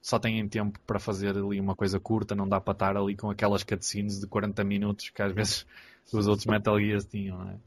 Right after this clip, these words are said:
Ahm, e pronto, acho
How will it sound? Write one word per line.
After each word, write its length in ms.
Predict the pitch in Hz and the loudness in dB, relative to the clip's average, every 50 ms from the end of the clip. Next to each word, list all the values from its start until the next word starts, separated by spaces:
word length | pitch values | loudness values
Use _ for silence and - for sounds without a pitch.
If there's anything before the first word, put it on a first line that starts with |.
| _ _ _ _ _ - - _ _ _ _ _ _ _ _ - | _ _ _ _ _ -20 -20 _ _ _ _ _ _ _ _ -4
Ahm, 880 | 113 110 110 110 110 110 110 107 107 107 110 110 107 107 107 107 104 - - _ _ _ _ _ _ _ _ _ _ _ _ _ _ _ _ _ _ _ - - _ _ _ _ _ _ _ _ - - _ - 165 | -2 -2 0 0 0 0 0 0 -2 -2 -4 -6 -6 -6 -8 -8 -10 -12 -16 _ _ _ _ _ _ _ _ _ _ _ _ _ _ _ _ _ _ _ -20 -20 _ _ _ _ _ _ _ _ -20 -20 _ -12 -10
e 80 | 147 | -4
pronto, 300 | - - 139 139 139 139 | 0 2 2 2 4 4
acho 320 | 131 120 113 - - - | 4 4 4 2 -6 -14